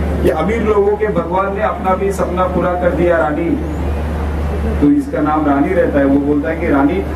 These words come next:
अमीर लोगों के भगवान ने अपना भी सपना पूरा कर दिया, क्योंकि उनकी ग्रैंडमदर उनको बोल के गई है कि ये भगवान अपना नहीं है, जो गाड़ी में बैठने वाले लोग हैं ना, हम लोग तो भीख मांगने वाले लोग हैं, गाड़ी में बैठने वाले लोगों का ये भगवान है।"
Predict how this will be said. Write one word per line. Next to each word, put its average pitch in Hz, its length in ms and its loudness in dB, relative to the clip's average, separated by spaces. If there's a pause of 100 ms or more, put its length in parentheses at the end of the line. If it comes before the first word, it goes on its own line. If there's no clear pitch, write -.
(140)
अमीर 190 280 0
लोगों 175 240 0
के 170 140 -2
भगवान 151 400 2
ने 180 60 -6
अपना 151 260 0
भी 160 160 0
सपना 139 300 2
पूरा 139 260 2
कर 135 120 0
दिया, 127 240 0
क्योंकि 160 520 0
उनकी 170 260 0
ग्रैंडमदर 151 560 2
उनको 180 300 2
बोल 143 280 2
के 143 100 -2
गई 135 280 4
है - 140 -2 (300)
कि 151 160 4
ये 170 60 4
भगवान 147 380 0
अपना 156 320 0
नहीं 160 220 2
है, 156 260 2 (760)
जो 147 120 4
गाड़ी 147 260 0
में 160 200 0
बैठने 147 280 0
वाले 156 260 2
लोग 156 320 0
हैं 170 120 0
ना, 180 80 0
हम 151 180 0
लोग 147 200 2
तो 156 60 -2
भीख 139 320 4
मांगने 151 340 0
वाले 147 240 0
लोग 147 220 4
हैं, 143 240 2
गाड़ी 135 240 2
में 151 280 0
बैठने 139 320 0
वाले 143 260 2
लोगों 139 260 4
का 165 180 -4
ये 156 140 0
भगवान 123 340 0
है।" - 540 -2